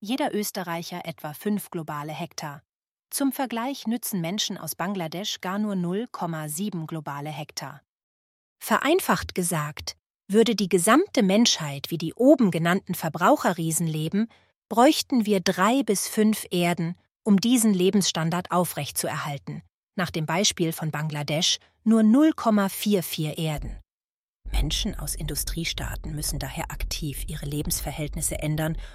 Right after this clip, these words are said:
um eine nachhaltige, gesicherte Versorgung für alle zu erreichen. Der Global Hektar, G H A, ist die Maßzahl für die Biokapazität und den ökologischen Fußabdruck.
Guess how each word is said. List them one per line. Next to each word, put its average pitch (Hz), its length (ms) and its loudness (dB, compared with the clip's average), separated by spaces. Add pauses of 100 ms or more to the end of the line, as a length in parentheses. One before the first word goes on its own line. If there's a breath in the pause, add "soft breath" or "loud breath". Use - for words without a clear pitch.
(120)
um 165 140 0
eine 156 200 0
nachhaltige, 143 760 -4
gesicherte 143 500 -4
Versorgung 143 580 -4
für - 200 -6
alle 123 220 -4
zu - 160 -4
erreichen. - 560 -8 (840)
Der 156 120 -2
Global 233 340 2
Hektar, 160 540 -4 (220)
G 160 340 0 (100)
H 135 280 -4 (100)
A, 170 320 2 (140)
ist - 200 -6
die 311 80 -2
Maßzahl 156 760 -2
für - 160 -8
die 285 120 -4
Biokapazität 190 1120 -2 (260 loud breath)
und 262 160 2
den 285 100 4
ökologischen 160 680 -2
Fußabdruck. - 840 -6